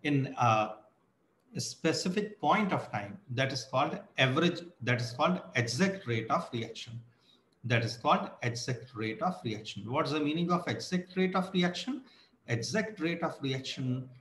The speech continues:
and average rate of reaction. Average rate of reaction means in a given interval of time, how much reactant is converted into product, that is average rate of reaction. And at any specific point of time,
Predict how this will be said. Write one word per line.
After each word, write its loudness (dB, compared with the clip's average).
and 4
average 4
rate 2
of -6
reaction. -2
Average 4
rate 2
of -2
reaction 2
means 0
in 2
a 0
given 2
interval 0
of -12
time, 0
how 4
much 4
reactant 0
is -4
converted 4
into -4
product, -6
that 0
is -4
average 6
rate 2
of -4
reaction. -2
And 4
at 2
any 2
specific -2
point 4
of 0
time, 0